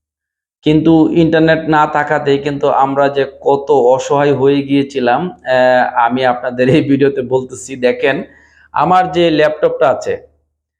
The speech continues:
এই ল্যাপটপটা কিন্তু এক টাকারও দাম ছিল না, ইন্টারনেট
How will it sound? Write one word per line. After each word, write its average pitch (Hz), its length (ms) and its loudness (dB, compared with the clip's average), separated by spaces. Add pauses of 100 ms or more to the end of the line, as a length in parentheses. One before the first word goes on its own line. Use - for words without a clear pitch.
(240)
এই 151 140 2
ল্যাপটপটা 156 520 0
কিন্তু 147 320 -2 (1200)
এক 151 220 0
টাকারও 147 340 0
দাম 127 280 0
ছিল 110 220 -2
না, 98 160 -6 (600)
ইন্টারনেট 151 420 0